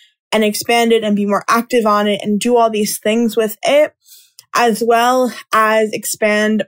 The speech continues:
my personal brand and all these different things that I have in my back pocket. And the unfortunate side of that is that I need sort of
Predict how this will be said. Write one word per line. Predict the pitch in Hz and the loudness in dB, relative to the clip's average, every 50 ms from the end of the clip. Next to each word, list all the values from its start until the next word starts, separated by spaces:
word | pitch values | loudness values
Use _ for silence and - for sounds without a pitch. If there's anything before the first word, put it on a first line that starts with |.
| _ _ | _ _
my | 220 214 202 202 | -4 -2 -2 -2
personal | - - - 214 208 208 - 208 202 208 | -4 -4 -4 -4 -4 -4 -4 -4 -4 -4
brand | 196 202 196 202 202 202 202 202 202 - _ - | -4 -4 -4 -4 -4 -4 -4 -4 -6 -6 _ -10
and | - 190 196 202 196 - _ | -8 -6 -6 -6 -8 -6 _
all | 220 226 226 226 | 0 2 2 2
these | 226 233 220 214 | 2 2 0 0
different | 220 202 208 208 202 | -2 -2 -2 -2 0
things | 196 190 196 202 202 | 0 0 0 0 -2
that | 196 - | -2 -2
I | - | -4
have | 202 175 - 196 190 196 196 | -6 -4 -2 -2 -2 -2 -2
in | 190 | -4
my | 185 185 185 | -4 -4 -4
back | 208 - - - _ | -4 -6 -6 -8 _
pocket. | - - - - - - - - - - _ _ _ - | -14 -12 -12 -12 -12 -12 -12 -12 -12 -12 _ _ _ -2
And | 214 220 214 208 202 202 202 202 202 180 - _ _ - | 0 2 2 2 2 2 2 2 0 -2 -4 _ _ 0
the | 233 220 233 | 2 2 2
unfortunate | 226 220 220 208 - - - 294 311 330 320 - - 277 240 226 220 - | 2 2 0 -2 -4 -4 -2 0 0 2 0 0 0 0 0 0 -2 -2
side | - 220 220 254 277 | -2 0 0 2 2
of | 302 302 302 294 | 2 2 2 2
that | 320 320 330 339 359 349 - - | 2 2 2 2 0 0 0 -2
is | 247 226 | -2 0
that | 220 214 | 0 0
I | 208 214 | 0 2
need | 208 214 214 220 226 233 226 226 214 214 214 - _ _ | 0 0 0 0 0 0 0 0 0 -2 -4 -8 _ _
sort | - - 233 226 220 | -4 0 0 2 2
of | 208 202 202 196 190 | 2 0 0 -2 -4